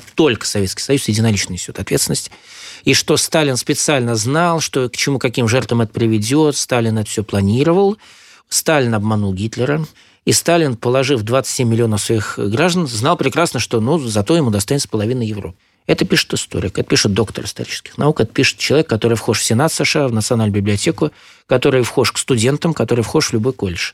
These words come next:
Книга издана многотысячными тиражами. Она сейчас вот, ну, в Москве, слава богу, я надеюсь, нет её в прокате. Хотя, хотя, вот какой парадокс.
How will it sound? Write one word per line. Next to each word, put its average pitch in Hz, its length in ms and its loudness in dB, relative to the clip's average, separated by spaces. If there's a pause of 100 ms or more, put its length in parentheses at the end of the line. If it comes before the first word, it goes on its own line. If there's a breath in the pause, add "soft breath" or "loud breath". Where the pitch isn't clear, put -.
(280 soft breath)
Книга 180 300 4
издана 151 280 2
многотысячными 127 680 0
тиражами. 113 420 2
Она 120 140 2
сейчас - 280 -2
вот, 113 140 -2
ну, 120 220 -2
в 95 400 -10
Москве, 113 260 2
слава 104 180 2
богу, 98 200 2
я 101 40 2
надеюсь, 101 320 2
нет 202 220 2
её 92 180 0 (400 loud breath)
в - 40 -20
прокате. 110 360 2
Хотя, 151 760 0
хотя, 120 600 -2 (240 loud breath)
вот 131 140 0
какой 151 300 2
парадокс. 135 560 -2